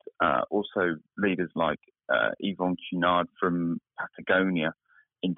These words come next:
terms of his approach to the way he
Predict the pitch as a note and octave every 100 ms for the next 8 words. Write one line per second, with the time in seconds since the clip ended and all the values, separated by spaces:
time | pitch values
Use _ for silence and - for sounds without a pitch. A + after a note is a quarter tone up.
0 | - F2+ E2+ - F2 - F#2+ E2+ - F#2+
1 | E2+ - - - - F2 E2+ - _ _
2 | _ _ G2+ F2 F2+ E2+ E2+ E2+ - -
3 | F2 E2 D#2+